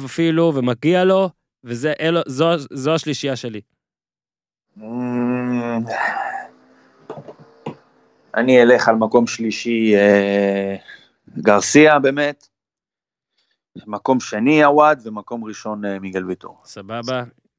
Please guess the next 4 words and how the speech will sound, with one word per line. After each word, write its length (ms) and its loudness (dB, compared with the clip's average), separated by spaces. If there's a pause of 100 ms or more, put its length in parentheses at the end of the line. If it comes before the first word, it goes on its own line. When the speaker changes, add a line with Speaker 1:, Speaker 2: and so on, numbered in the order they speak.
(160)
Speaker 1:
פלורליזם. 640 -4 (540)
Speaker 2:
כן. 260 0 (200)
Speaker 1:
טוב, 200 0 (140)
אה, 580 -4